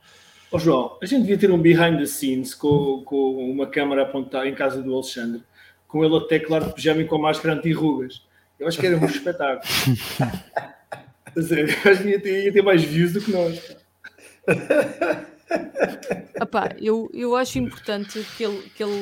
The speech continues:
Speaker 3: eh, venha a público e que tenha escrito esta carta e que tenha identificado os problemas e que tenha feito meia-culpa e que não tenha tido papas na língua, exceção feita para mencionar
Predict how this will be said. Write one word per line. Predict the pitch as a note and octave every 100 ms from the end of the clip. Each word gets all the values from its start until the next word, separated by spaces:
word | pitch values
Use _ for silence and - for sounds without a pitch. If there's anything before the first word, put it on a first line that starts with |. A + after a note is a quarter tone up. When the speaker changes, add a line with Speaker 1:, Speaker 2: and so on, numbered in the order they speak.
| G3
Speaker 3:
eh, | F#3+ F#3 E3+ D#3+
venha | F3 G#3 G3
a | D#3+
público | G#3+ A3 G#3+ G3+
e | -
que | F3+
tenha | G#3 G3+
escrito | G3 F#3 G3
esta | G3 -
carta | E3 G3+ G#3 F#3+
e | F#3+
que |
tenha | G3+ F#3+
identificado | F3+ F#3+ - G3+ F#3+ E3+
os | -
problemas | - D#3 F3 G#3 G#3+ G#3 F#3+
e | G3+
que | -
tenha | G#3 G3
feito | F#3 G3 F#3+ - F3+ F3
meia-culpa | E3+ D3+ - A3+ A#3+ -
e | G#3
que | G#3
não |
tenha | G3+ G3+ G3
tido | G#3 F3
papas | - G#3 G3 F#3+
na | F3+
língua, | F3+ A3 G#3+ A3
exceção | G#3 - G3+ G3+
feita | - A3 G3+ F#3+
para | G#3 G3
mencionar | G3 G3 - G3 F#3+